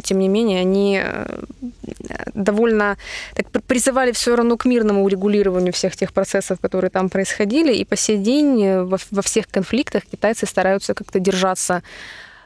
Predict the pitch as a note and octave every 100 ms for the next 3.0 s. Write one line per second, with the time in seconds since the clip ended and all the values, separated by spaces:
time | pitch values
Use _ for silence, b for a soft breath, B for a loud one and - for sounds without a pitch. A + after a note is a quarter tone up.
0 | _ - - G3+ F#3+ G#3 C#4 D#4+ D4 G3
1 | F#3+ - G#3 G3+ G3 - G3 - F#3 F#3
2 | F3+ F3 E3+ E3+ - - - - - -